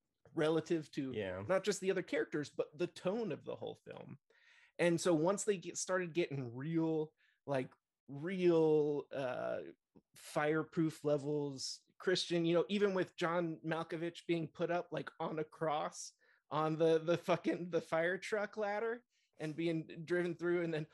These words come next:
Speaker 1: ultimately
Speaker 2: To get crucified.
Speaker 1: thrown down into a pit where he's crushed by the giant construction work.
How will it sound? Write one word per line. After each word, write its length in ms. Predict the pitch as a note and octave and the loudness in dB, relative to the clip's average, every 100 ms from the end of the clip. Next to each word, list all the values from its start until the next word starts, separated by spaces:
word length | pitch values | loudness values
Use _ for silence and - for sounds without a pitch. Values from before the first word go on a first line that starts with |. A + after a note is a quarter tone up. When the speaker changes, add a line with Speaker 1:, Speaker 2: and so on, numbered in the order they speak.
| - _ - | -18 _ -2
Speaker 1:
ultimately 720 | F#3 F#3 F#3+ F#3 - E3 E3 | -2 0 0 0 0 -2 -2
Speaker 2:
To 100 | D#3+ | -6
get 160 | F#2 F#2+ | -10 -4
crucified. 220 | A2+ D#3+ | -2 0
Speaker 1:
thrown 380 | E3+ F3 E3+ E3+ - | 2 2 2 -2 -4
down 440 | D#3+ D#3+ F3 F3 F3 | -2 0 0 -2 -2
into 420 | D#3+ E3+ F3 D3+ | -4 -6 -6 -8
a 60 | |
pit 380 | C#3 - G3 D#3 - - | -8 -6 -4 -4 -8 -12
where 200 | C3 D#3 | -4 -4
he's 360 | D3+ D#3 D3 - | -2 -6 -8 -12
crushed 440 | - F3+ E3 - D#3+ | -4 0 0 -2 -2
by 160 | D#3 D3+ | 0 0
the 80 | |
giant 480 | D3 C3 D#3 D#3 D3+ - | -2 -2 0 0 -2 -4
construction 760 | - D3+ - G#3 G#3 - D#3 C#3+ | -8 -6 -2 0 0 -4 -4 -4
work. 260 | C#3 C#3 | -6 -6